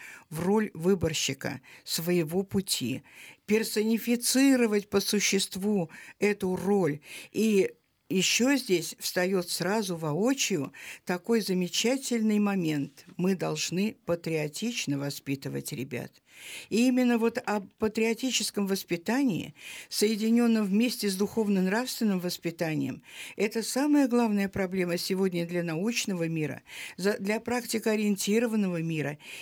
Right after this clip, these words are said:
И в этом отношении не идёт разговор об идеологизации, идёт разговор о том, как прочно стоять в любви к Родине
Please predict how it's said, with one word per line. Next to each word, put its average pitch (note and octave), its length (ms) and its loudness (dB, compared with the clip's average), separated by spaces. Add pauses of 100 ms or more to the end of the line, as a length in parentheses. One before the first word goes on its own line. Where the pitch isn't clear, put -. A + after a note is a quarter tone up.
И A3 360 4 (120)
в F#3 120 -2
этом A#3 280 2
отношении G3 840 0
не G3 420 4
идёт C4+ 280 0
разговор A#3 500 2
об G3+ 220 0
идеологизации, F#3 1160 -2 (300)
идёт G#3 480 2
разговор F3+ 680 -2 (120)
о E3 120 -4
том, B3 400 -2 (160)
как F3 260 -4
прочно G#3 560 0
стоять F3 640 -2
в D3+ 40 -6
любви F3+ 420 0
к - 120 -8
Родине G3 640 0